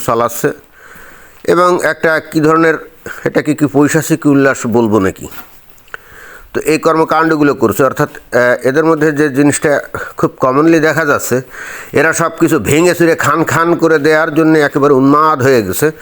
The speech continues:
কিন্তু কোনো কিছু এদের দিয়ে গড়া যাবে এখনও সেই সুযোগ আমরা দেখি নাই, বা সেই ধরনের কোনো কিছু দেখি নাই। তবে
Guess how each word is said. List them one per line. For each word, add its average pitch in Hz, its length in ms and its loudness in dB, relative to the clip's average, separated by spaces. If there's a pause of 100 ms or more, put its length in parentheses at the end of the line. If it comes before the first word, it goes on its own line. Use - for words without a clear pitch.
(420)
কিন্তু 156 260 0
কোনো 151 220 2
কিছু 165 260 0
এদের 156 240 -2
দিয়ে 156 140 4
গড়া 120 420 0
যাবে 160 540 0 (680)
এখনও 165 300 0
সেই 170 220 0
সুযোগ 156 360 2
আমরা 135 180 2
দেখি 127 300 0
নাই, 110 160 0 (380)
বা 156 100 0
সেই 170 140 0
ধরনের 175 300 0
কোনো 170 200 0
কিছু 156 200 0
দেখি 147 260 2
নাই। 120 140 2
তবে 160 220 0